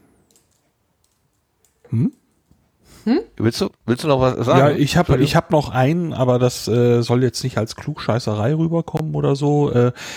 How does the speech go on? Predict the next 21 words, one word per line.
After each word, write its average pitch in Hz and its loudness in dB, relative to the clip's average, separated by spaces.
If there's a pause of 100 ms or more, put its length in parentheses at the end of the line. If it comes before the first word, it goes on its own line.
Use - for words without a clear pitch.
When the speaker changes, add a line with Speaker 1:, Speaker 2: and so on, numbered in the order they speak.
(160)
Speaker 1:
gerade, 127 2
ähm, 127 2 (500)
hattest - -2
du 131 -4
gesagt, 110 -2
äh, 113 2
Crowdfunding 123 0
funktioniert 120 -2
so, 123 2
dass 113 0
es - -4
immer 117 -2
nur 107 -4
ausgezahlt 113 -2
wird, 107 -4
wenn 110 0
der 107 2
volle - 0
Betrag 117 -2
zusammen 98 0
ist. 95 -6